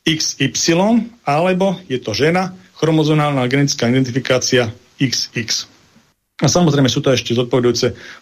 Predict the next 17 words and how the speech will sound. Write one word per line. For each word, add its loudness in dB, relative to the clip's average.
vonkajšie 2
pohlavné 2
znaky. 0
Nič 2
iné 2
tam 0
v 0
rámci -2
tohto -2
neexistuje. -2
A 2
z 0
hľadiska 0
partnerského 0
vzťahu, 0
to -4
znamená 2